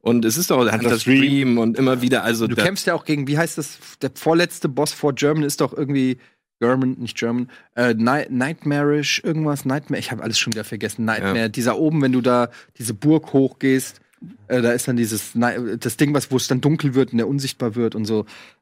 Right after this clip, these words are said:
Speaker 3: Ähm, der heißt auch irgendwas mit Nightmare.
Speaker 1: Ich
Speaker 3: Und da heißt, da steht dann sogar
Speaker 2: Aber,
Speaker 3: doch auch
Speaker 2: äh,
Speaker 3: Nightmare
Speaker 2: Tom
Speaker 3: Slain am Ende, wenn du, äh,
Speaker 1: Ah ja, stimmt. Manche
Speaker 3: killst.
Speaker 1: Bosse, wenn man sie tötet, dann
Speaker 3: Mhm.
Speaker 1: steht nicht Boss getötet, sondern Nightmare Slain
Speaker 3: Mhm.
Speaker 1: oder so, ne? Warum das ist,
Speaker 2: Ja,
Speaker 1: hat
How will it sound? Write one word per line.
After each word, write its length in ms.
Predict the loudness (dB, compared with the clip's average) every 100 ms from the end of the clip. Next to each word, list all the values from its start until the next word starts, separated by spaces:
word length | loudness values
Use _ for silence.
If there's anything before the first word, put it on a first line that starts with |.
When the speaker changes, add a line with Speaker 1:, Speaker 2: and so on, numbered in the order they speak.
| _
Speaker 3:
Ähm, 460 | -6 -4 -2 -4 -4
der 120 | -2
heißt 200 | -2 -2
auch 100 | -2
irgendwas 300 | -2 -4 -4
mit 120 | -4
Nightmare. 500 | -4 -4 -6 -8 -8 -14 _ _ _
Speaker 1:
Ich 180 | -12 -4
Speaker 3:
Und 60 | 0
da 100 | 0
heißt, 220 | 0 -2
da 80 | -4
steht 240 | 0 0 0
dann 100 | 0
sogar 220 | 0 0
Speaker 2:
Aber, 60 | 0
Speaker 3:
doch 40 | 2
auch 40 |
Speaker 2:
äh, 20 |
Speaker 3:
Nightmare 300 | 2 2 2
Speaker 2:
Tom 100 | 0
Speaker 3:
Slain 540 | 0 0 2 2 0 -2
am 160 | -2
Ende, 280 | -2 -2 -2
wenn 140 | -2 -2
du, 320 | -2 -4 -4
äh, 20 | -2
Speaker 1:
Ah 60 |
ja, 180 | 0 0
stimmt. 360 | 0 2 2 2
Manche 300 | 0 0 0
Speaker 3:
killst. 100 | 0
Speaker 1:
Bosse, 320 | 0 2 2
wenn 80 | 2
man 100 | 0
sie 160 | -2
tötet, 440 | -2 2 2 0 0
dann 80 | 0
Speaker 3:
Mhm. 40 |
Speaker 1:
steht 240 | 2 2
nicht 180 | 2 -2
Boss 220 | -2 -2
getötet, 380 | -2 -2 2 2
sondern 300 | 2 0 -2 -6
Nightmare 600 | -4 -2 -2 0 0 0
Slain 340 | -2 -2 0
Speaker 3:
Mhm. 60 | 0
Speaker 1:
oder 160 | -2
so, 180 | 0 0
ne? 140 | 2 0
Warum 200 | 0 0
das 240 | 0 0 0
ist, 160 | 0
Speaker 2:
Ja, 180 | 0 0
Speaker 1:
hat 140 | -2